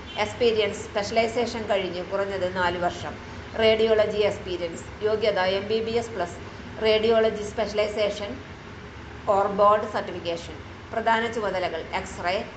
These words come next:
അൾട്രാസൗണ്ട്, സി ടി, എം ആർ ഐ, മാമോഗ്രാഫി, ഡെൻസിറ്റോമെട്രി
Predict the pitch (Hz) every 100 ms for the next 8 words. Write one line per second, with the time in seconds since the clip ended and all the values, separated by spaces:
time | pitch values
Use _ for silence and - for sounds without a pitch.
0 | 190 190 202 196 180 175 - - 208 190
1 | 190 190 214 185 185 180 185 220 - -
2 | - 226 220 226 226 226 220 233 269 -
3 | - - - - - 208 208 247 226 226
4 | 220 180 170 165